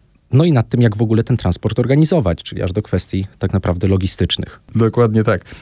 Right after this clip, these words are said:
Speaker 2: E, wspomnę jeszcze, że jeżeli mówimy o in-, o mobilności jako takiej, tak, no to możemy również patrzeć na rynki cywilne typowo, tak, czyli na to, co nas otacza w miastach i w ogóle. E, natomiast, e, również to są tematy związane z ró-, z różnego rodzaju, em,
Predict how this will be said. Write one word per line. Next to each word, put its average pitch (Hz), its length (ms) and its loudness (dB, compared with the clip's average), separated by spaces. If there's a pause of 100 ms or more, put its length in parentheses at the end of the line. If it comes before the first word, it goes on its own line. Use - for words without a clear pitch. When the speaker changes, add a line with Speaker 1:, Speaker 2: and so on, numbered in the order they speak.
(120)
Speaker 2:
E, 104 200 4
wspomnę 120 440 2
jeszcze, 110 280 0
że 104 180 2
jeżeli 107 260 4
mówimy 113 280 4
o 107 60 4
in-, 98 280 -2
o 107 180 2
mobilności 110 560 4
jako 107 140 0
takiej, 104 340 -2
tak, 107 220 -4
no 104 60 0
to 104 360 2
możemy 107 340 4
również 110 360 2
patrzeć 101 400 -2
na 104 100 4
rynki 101 460 0
cywilne 110 500 2
typowo, 107 420 0
tak, 98 200 -2
czyli 104 140 -4
na 101 80 0
to, 101 80 0
co - 140 -4
nas 101 180 0
otacza 101 380 0
w 95 120 -4
miastach 95 380 0
i 101 40 -2
w 95 80 -2
ogóle. 95 360 -2 (420)
E, 101 100 0
natomiast, 117 680 2
e, 107 240 4
również 120 520 0
to 127 100 -2
są 113 160 0
tematy 104 380 0
związane 101 480 2
z - 20 2
ró-, 101 220 -2
z - 20 -6
różnego 104 360 2
rodzaju, 101 640 2
em, 87 560 0